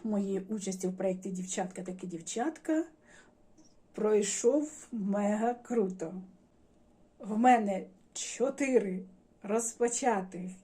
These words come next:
і готових роботи, дві розпочаті роботи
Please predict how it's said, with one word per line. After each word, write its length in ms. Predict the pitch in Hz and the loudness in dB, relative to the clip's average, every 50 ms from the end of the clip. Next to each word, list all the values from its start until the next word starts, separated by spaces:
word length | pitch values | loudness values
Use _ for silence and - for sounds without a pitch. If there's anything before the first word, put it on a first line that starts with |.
| - - | -14 -10
і 100 | 233 214 | -8 -6
готових 840 | 190 190 226 233 233 - - 220 208 196 180 170 165 180 185 - - - - | -4 -2 -2 -4 -2 0 2 2 4 2 2 -2 -6 -8 -10 -12 -16 -18 -14
роботи, 800 | 180 185 - 175 165 165 165 165 165 156 156 - - 240 302 - - _ _ _ _ _ _ _ _ _ _ _ - - _ - - - - - - - - - - - _ _ _ _ _ - - | -12 -8 -6 -6 -6 -4 -4 -6 -6 -6 -8 -8 -8 -8 -8 -8 -12 _ _ _ _ _ _ _ _ _ _ _ -20 -20 _ -20 -20 -20 -20 -20 -20 -20 -20 -20 -20 -20 _ _ _ _ _ -10 -6
дві 580 | 214 208 185 269 262 247 262 254 202 170 - - - | -4 -2 -2 -2 -2 0 0 0 0 0 -2 -4 -6
розпочаті 920 | - 202 247 262 254 - - 202 190 - - 202 180 156 160 - - 208 | -6 -4 -2 -2 -4 -4 -2 -4 -4 -2 -2 -4 -4 -4 -6 -6 -6 -4
роботи 600 | 208 226 233 233 - 277 302 320 - - 349 349 | -2 -2 -2 -4 -4 -6 -6 -6 -6 -6 -6 -8